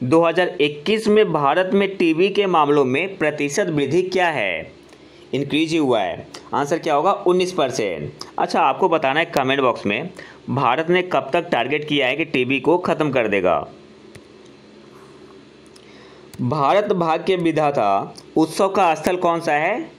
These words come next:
नई दिल्ली। भारत भाग्य विधाता उत्सव का स्थल कौन सा है? नई दिल्ली। Next आते हैं,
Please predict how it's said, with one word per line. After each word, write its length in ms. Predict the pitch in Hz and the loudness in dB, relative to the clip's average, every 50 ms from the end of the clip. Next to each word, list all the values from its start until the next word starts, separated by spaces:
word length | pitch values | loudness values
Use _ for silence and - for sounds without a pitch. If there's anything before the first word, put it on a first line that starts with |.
| - - | -6 -4
नई 200 | 151 156 156 160 | -2 0 0 0
दिल्ली। 520 | 151 143 139 127 117 110 101 92 87 80 - - - - - - - - - - | -2 -2 -2 -2 -2 -2 -2 -2 -4 -6 -8 -12 -16 -20 -20 -20 -20 -16 -8 -4
भारत 400 | 127 156 147 139 160 190 - - | -2 0 2 2 2 0 0 0
भाग्य 380 | 175 156 151 151 160 156 185 175 | 0 0 0 0 0 0 -2 0
विधाता 680 | 160 160 147 147 139 139 - 101 92 92 92 - - - - - - - - - - - | 0 0 0 0 0 0 0 -2 -2 -2 -2 -4 -8 -12 -16 -18 -18 -18 -20 -10 -4 0
उत्सव 300 | 156 160 156 - 202 185 | 0 0 0 0 0 0
का 260 | 185 185 185 175 160 | 2 2 2 2 2
स्थल 220 | 151 151 - 180 175 | 0 0 -2 -2 -2
कौन 260 | - 170 165 160 151 | 0 0 0 0 0
सा 120 | 151 160 | -2 -2
है? 400 | 147 143 160 190 220 262 320 - - - | 0 0 0 -2 -2 -4 -6 -8 -6 -4
नई 200 | 160 165 165 165 | -2 -2 -2 -2
दिल्ली। 540 | 151 147 147 135 123 117 104 87 78 76 76 - - - - - - - - - - - | -2 -2 -2 -2 -2 -2 -2 -2 -4 -6 -8 -12 -18 -20 -20 -20 -20 -20 -20 -16 -8 -4
Next 260 | 139 156 185 185 - 202 | -2 -2 -2 0 0 0
आते 260 | 165 151 143 139 123 | 0 0 0 -2 -2
हैं, 320 | 117 120 135 165 202 202 | -2 -2 -2 -4 -6 -10